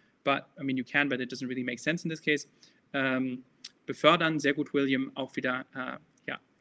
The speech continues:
perfekt angeantwortet. Äh, gehoben ist anheben, right? Comes from to lift someone up. anheben in this case. Anheben, äh, so it's the past tense of anheben. Ähm,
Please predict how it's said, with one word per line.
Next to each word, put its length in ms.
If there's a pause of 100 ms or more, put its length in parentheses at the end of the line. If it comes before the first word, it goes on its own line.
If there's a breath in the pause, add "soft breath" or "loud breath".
(320)
perfekt 320
angeantwortet. 720 (400 soft breath)
Äh, 140
gehoben 500
ist 200
anheben, 760
right? 220
Comes 200
from 140
to 140
lift 400
someone 280
up. 200 (420 soft breath)
anheben 680
in 100
this 160
case. 340 (400 loud breath)
Anheben, 720 (320 soft breath)
äh, 180
so 140
it's 140
the 140
past 380
tense 240
of 140
anheben. 560 (440 loud breath)
Ähm, 380